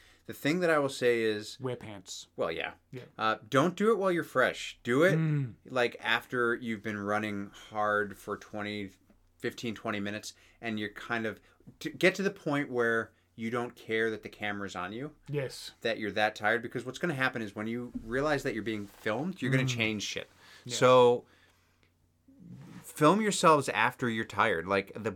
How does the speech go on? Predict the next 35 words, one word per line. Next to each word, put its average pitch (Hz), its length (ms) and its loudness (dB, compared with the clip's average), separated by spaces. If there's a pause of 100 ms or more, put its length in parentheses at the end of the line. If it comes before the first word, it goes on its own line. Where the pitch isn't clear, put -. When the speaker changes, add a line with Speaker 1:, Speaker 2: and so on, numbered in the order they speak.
Speaker 1:
a 123 100 -2
be-, 104 160 0
a 117 260 2
great 113 320 2
way 123 140 4
to 117 100 2
film 110 280 -6
yourself 107 320 -6
is 95 80 -6
after 101 280 2
you've 95 160 -2
done, 98 240 0
like, 90 160 -6
a 87 180 -4 (360)
two 117 200 -2
or 107 80 2
three 104 280 0
mile 95 400 2
hard 92 440 2
tempo, 98 500 -2 (380)
then, 104 560 2 (720)
you 120 100 -4
know, 95 200 -2
start 107 360 4
running, 98 340 2
and 101 140 -4
fifteen 117 540 -2
minutes 107 260 -2
into 92 220 -4
that, 87 340 0 (220)
Speaker 2:
Yep. 117 240 -14 (380)
Speaker 1:
get, 98 320 2 (640)
because 139 280 0
if 143 200 -6
you, 143 180 0